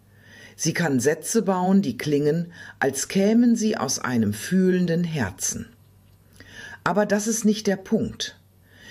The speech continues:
Der Punkt ist, eine K I kann Liebe nicht riskieren.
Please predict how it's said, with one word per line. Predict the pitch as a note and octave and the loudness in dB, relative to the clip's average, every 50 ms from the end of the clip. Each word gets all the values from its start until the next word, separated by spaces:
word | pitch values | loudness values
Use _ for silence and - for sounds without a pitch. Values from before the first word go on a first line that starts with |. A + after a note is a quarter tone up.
| - - - | -20 -10 -4
Der | - E3 E3 | -2 -2 -2
Punkt | E3+ - F#3+ A#3+ C#4+ E4+ - - | 0 2 2 2 2 0 -2 -2
ist, | - - F#3+ A3+ - - - - - - _ _ - - - - - - | 0 0 0 0 -2 -6 -8 -10 -14 -16 _ _ -20 -20 -20 -20 -10 -4
eine | - E3 F3+ F3+ F#3 F3+ | -2 0 2 2 0 0
K | F#3 - F#3 F#3 - - | 0 -2 -2 -2 -2 -2
I | - F#3+ G#3 A#3+ C#4+ - - | 0 0 2 0 0 -2 -6
kann | - - F3 E3+ D#3+ D3+ | -6 -2 0 0 0 0
Liebe | D3 D3+ D#3+ F#3 G#3+ B3 A3+ A3+ B3+ B3 | 0 0 2 2 2 2 2 2 2 4
nicht | A3+ G3 E3 E3 F3 - - - - - - - | 4 2 2 0 -2 -2 -6 -8 -10 -8 -4 -2
riskieren. | F3+ F#3 - - - - - G#3 G3 D3+ A2+ - - - - - | -2 0 0 -2 -6 -4 -2 -2 0 0 -2 -4 -6 -12 -12 -14